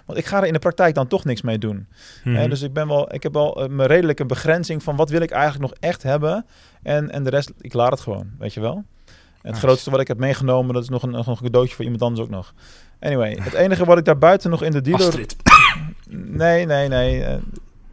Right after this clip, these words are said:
Speaker 1: Selena ook nog. Dat verzin, je verzint het niet. Housewarming gift voor haar nieuwe huis. Mensen hoeven de context niet te weten hier. Anyway, wat ik gekocht heb is, eh, een boek.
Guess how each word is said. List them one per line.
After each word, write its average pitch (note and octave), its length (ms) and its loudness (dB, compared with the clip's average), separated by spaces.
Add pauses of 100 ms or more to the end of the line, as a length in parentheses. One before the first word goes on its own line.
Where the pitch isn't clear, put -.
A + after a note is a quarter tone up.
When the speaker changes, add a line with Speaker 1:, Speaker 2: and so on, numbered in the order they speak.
(300)
Speaker 1:
Selena D3 400 4
ook A2 120 2
nog. G#2 280 -4
Dat A2+ 140 -4
verzin, C3+ 260 0 (300)
je F3 80 0
verzint E3+ 220 2
het B2+ 100 -4
niet. A#2 220 -2 (240)
Housewarming E3+ 520 6
gift D#3 140 2
voor D#3 120 2
haar C3+ 140 4
nieuwe C3 200 0
huis. G#2+ 340 -4 (280)
Mensen D#3+ 280 0
hoeven D3 180 2
de C3+ 60 0
context C3+ 380 0
niet B2 120 -4
te B2 60 -12
weten A2+ 280 -6
hier. G2+ 160 -4 (680)
Anyway, E3+ 400 6
wat D#3+ 120 6
ik E3+ 60 0
gekocht F#3+ 340 4
heb D3+ 300 6
is, - 360 -2
eh, C3 500 4
een G#3 140 2
boek. A3+ 380 2